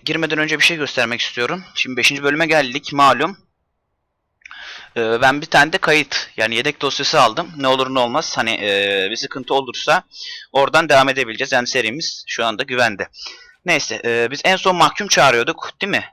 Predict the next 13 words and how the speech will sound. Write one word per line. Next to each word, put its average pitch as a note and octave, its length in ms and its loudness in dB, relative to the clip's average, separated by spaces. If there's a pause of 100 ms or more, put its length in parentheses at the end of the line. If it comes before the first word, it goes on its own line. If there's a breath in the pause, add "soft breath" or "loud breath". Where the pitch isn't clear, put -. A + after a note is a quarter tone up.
Evet, - 520 -4
yanlış A2 200 -4
hatırlamıyorsam. G2+ 520 -8
Evet, G#2+ 180 -4
mahkum A#2+ 280 -2
çağırıyorduk G2+ 480 -2
arkadaşlar. G2+ 580 -2 (460 loud breath)
Çitleri D3 420 -2
mitleri C#3+ 340 -4
yapmıştık, D3 580 -2
her C#3 120 2
şey D3 180 0
hazırdı. C3+ 640 0